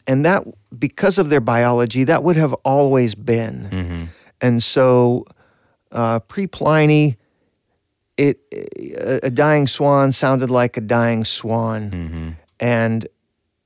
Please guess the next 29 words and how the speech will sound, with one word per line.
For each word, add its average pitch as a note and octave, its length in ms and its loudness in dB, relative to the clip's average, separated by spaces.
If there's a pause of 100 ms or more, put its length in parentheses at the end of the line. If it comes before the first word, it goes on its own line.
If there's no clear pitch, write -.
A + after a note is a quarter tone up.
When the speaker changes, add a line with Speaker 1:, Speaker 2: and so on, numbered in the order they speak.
(300)
Speaker 1:
and A#2+ 220 0
they A#2+ 120 4
only C#3 240 4
made B2 380 2
that A2 240 -2
sound A2 600 -4 (180)
upon C3 520 0
death. G#2 440 -6 (480)
No C#3 160 2
one F3+ 140 4
came C3+ 280 0
right C#3+ 300 4
out C#3 180 2
and A#2 100 -6
said C#3 260 0
this, D#3+ 340 0
Speaker 2:
Yeah. E2+ 220 -8 (420)
Speaker 1:
but B2 240 2
it A#2 140 0
seems D#3+ 480 -2
to - 100 -4
me C3 240 2
that A#2 400 0 (640)
that C#3 400 0
would C3 120 2
explain A2 500 -4
it. - 160 -14 (200)
Speaker 2:
Yeah. F#2 280 -2 (460)
Speaker 1:
But C3 520 0